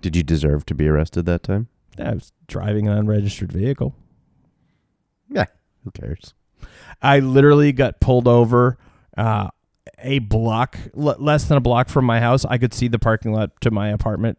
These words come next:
Speaker 2: and I was like, "Can I just drive it over there?" They're like, "No, you can't operate the vehicle." So they towed it to the police station, like, three blocks from my house.
Speaker 1: And why couldn't you just be like, was, I mean, I assume it was your car.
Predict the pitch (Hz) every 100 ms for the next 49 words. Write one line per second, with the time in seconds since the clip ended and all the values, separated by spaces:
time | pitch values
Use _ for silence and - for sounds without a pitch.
0 | - 123 110 113 113 110 - _ _ _
1 | _ _ _ _ 113 113 117 113 - _
2 | _ 127 - - 104 104 110 123 - -
3 | _ _ _ _ _ _ _ _ 117 113
4 | 117 123 123 71 101 101 - - - 62
5 | - - 101 - 82 76 113 - 107 104
6 | - 113 110 - 101 104 - 117 110 110
7 | - 98 101 110 113 - _ _ _ _
8 | 117 110 - - - - 113 117 120 117
9 | 98 101 98 - - 110 101 101 98 101
10 | 104 - - _ _ _ _ _ _ _
11 | _ _ - - 123 101 127 139 131 120
12 | 113 98 69 _ - - - 117 - -
13 | 107 90 87 80 - 90 - 82 76 78
14 | 80 95